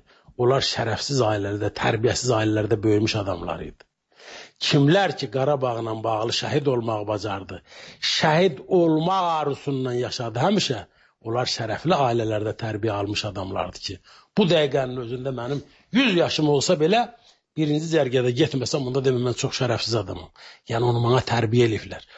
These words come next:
Bu gün də görürsən, mənim iki oğlum var, Allah balalarını saxlasın. Bir balaca Qarabağ söhbət düşəndə zəncir çeynirlər. "Ata, gedirəm, gedirəm, o bala hara getsən, bir çağıran olsun, get də." Yəni, belə tərbiyə eləməlisən sən.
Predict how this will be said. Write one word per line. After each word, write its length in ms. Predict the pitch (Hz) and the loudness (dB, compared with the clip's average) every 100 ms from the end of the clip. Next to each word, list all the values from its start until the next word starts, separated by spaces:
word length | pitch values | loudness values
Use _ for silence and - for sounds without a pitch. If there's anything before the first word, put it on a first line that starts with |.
| - | -20
Bu 160 | - 190 | 2 4
gün 160 | 165 151 | 6 4
də 80 | 139 | 4
görürsən, 400 | 147 147 147 135 | 2 2 0 2
mənim 240 | 135 127 | 2 0
iki 120 | - | 2
oğlum 260 | 131 123 123 | 2 4 2
var, 160 | 180 165 | 2 2
Allah 200 | 135 117 | 2 0
balalarını 440 | 127 120 113 113 | -2 0 0 -2
saxlasın. 520 | 104 104 92 - - _ _ _ | -4 -6 -8 -10 -14 _ _ _
Bir 100 | - 156 | -2 2
balaca 380 | 202 170 143 143 | 4 4 2 2
Qarabağ 320 | 156 156 143 | 2 2 0
söhbət 380 | - 131 139 117 | 0 0 0 -2
düşəndə 300 | - 151 170 | 0 2 4
zəncir 340 | 156 156 156 | 4 2 0
çeynirlər. 500 | 135 143 120 104 101 - - | 2 2 2 -2 -8 -14 -12
"Ata, 260 | - 175 170 | -4 0 0
gedirəm, 440 | 147 160 160 175 165 | 2 4 4 2 2
gedirəm, 380 | 147 165 175 | 2 2 2
o 60 | 175 | 2
bala 160 | 175 151 | 2 2
hara 160 | 180 | 2
getsən, 320 | 160 127 147 | 2 0 -2
bir 80 | 135 | -4
çağıran 300 | 139 143 151 | 0 2 2
olsun, 280 | 147 123 139 | 0 -2 -2
get 240 | 139 131 | 0 -2
də." 160 | - 123 - - - - | -4 -8 -8 -20 -20 -4
Yəni, 200 | - 240 214 | 2 4 6
belə 160 | 262 | 4
tərbiyə 460 | 254 226 214 208 262 | 4 2 2 2 0
eləməlisən 420 | 196 139 - - | 0 -2 -4 -12
sən. 160 | - | -16